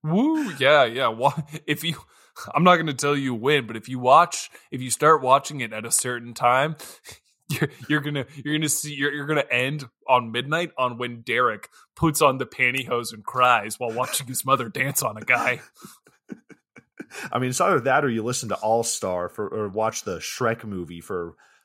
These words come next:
Speaker 2: how,
Speaker 1: Yeah,
Speaker 2: whatever,
Speaker 1: exactly.
Speaker 2: however many years in a row.
Speaker 1: Exactly. <laughs>
Speaker 2: All right, well, Mike, do you have anything else you wanna say, or are you ready to get on outta here?
Speaker 1: Let's get outta here.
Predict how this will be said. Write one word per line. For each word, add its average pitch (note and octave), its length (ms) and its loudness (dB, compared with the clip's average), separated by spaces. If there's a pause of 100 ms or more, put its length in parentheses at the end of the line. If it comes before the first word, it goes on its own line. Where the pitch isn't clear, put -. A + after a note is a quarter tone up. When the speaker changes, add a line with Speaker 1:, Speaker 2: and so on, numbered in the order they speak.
(120)
Speaker 2:
how, - 180 0
Speaker 1:
Yeah, B2+ 300 4
Speaker 2:
whatever, - 320 2
Speaker 1:
exactly. F#2 240 -10
Speaker 2:
however A2+ 220 -2
many A2+ 180 -6
years G2+ 440 -6
in F#2+ 120 -10
a F2 60 -8
row. F2+ 520 -2 (380)
Speaker 1:
Exactly. A2+ 800 -8 (320)
<laughs> - 260 -18
Speaker 2:
All C3+ 60 -10
right, - 760 -12
well, A2 80 0
Mike, C3+ 200 2
do C3+ 60 -2
you D3 40 6
have D3 80 2
anything D3+ 200 -2
else D3+ 180 -2
you D#3+ 80 -8
wanna D#3 180 0
say, D#3+ 260 0
or D3+ 60 2
are C3 40 2
you A#2+ 140 -2
ready A#2 200 2
to G#2 40 -12
get A#2 120 -4
on G#2+ 180 -4
outta F2+ 180 -6
here? F#2 340 -10 (200)
Speaker 1:
Let's A#2 200 0
get A#2 200 -8
outta A2+ 260 -6
here. A2+ 420 -14